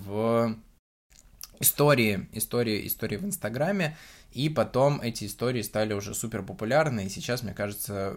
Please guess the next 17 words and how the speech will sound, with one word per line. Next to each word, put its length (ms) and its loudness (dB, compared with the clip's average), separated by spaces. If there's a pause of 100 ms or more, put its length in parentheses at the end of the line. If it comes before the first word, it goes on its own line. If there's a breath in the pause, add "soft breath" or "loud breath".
историй 460 -4
нету 280 -6
только 500 -4
в 440 -6
Excel, 460 -2
хотя 420 -2
были 260 -2
мемы, 380 -2
что 400 -8
и 240 -6
в 80 -4
Excel 540 -2
рано 240 0
или 120 -4
поздно 380 -4
добавятся 500 -2
какие-то 560 -6